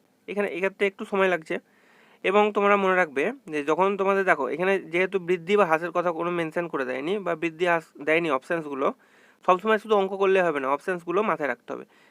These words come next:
এখানে যেহেতু বৃদ্ধি বা হ্রাস দেয়নি, তাহলে তোমরা ফার্স্ট পদ্ধতিতে করতে পারো। এবং বৃদ্ধি বা হ্রাস যদি বলে দেওয়া থাকে, তাহলে সেকেন্ড পদ্ধতিতে করলে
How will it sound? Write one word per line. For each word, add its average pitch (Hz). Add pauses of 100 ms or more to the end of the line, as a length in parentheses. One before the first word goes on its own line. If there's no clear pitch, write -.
(140)
এখানে 185
যেহেতু 180
বৃদ্ধি 160
বা 190
হ্রাস 160
দেয়নি, 143
তাহলে 139
তোমরা 165
ফার্স্ট 170
পদ্ধতিতে 160
করতে 156
পারো। 123 (520)
এবং 175
বৃদ্ধি 170
বা 196
হ্রাস 175
যদি 180
বলে 147
দেওয়া 151
থাকে, 170
তাহলে 185
সেকেন্ড 160
পদ্ধতিতে 151
করলে 165